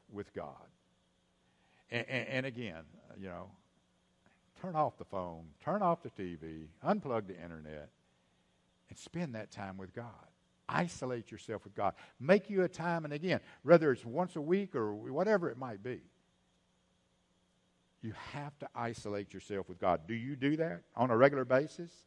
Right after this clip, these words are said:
Do you inspect the ruins that may be in your life? Do you inspect the ruins that may be in society? You inspect the ruins that may be in the church, whatever it might be,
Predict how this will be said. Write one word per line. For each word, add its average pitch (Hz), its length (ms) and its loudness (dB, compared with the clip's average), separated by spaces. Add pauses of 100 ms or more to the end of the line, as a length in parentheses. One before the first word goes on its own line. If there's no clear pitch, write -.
(600)
Do 123 80 4
you 156 200 4
inspect 160 680 2
the 123 100 0
ruins 151 760 -6
that 123 180 -2
may 131 160 2
be 131 280 0
in 123 120 -2
your 147 200 -2
life? 185 340 0 (1040)
Do 120 60 -2
you 135 80 8
inspect 147 500 4
the 139 100 2
ruins 151 440 -2
that 135 120 -2
may 147 140 8
be 143 180 -2
in 127 100 0
society? 170 600 8
You 123 260 0 (120)
inspect 135 520 2
the 123 80 -2
ruins 143 400 -4
that 127 100 -4
may 135 140 6
be 131 140 2
in 110 80 2
the 95 80 -6
church, - 340 -2
whatever 170 360 6
it 117 100 -2
might 117 280 -2
be, 175 220 -4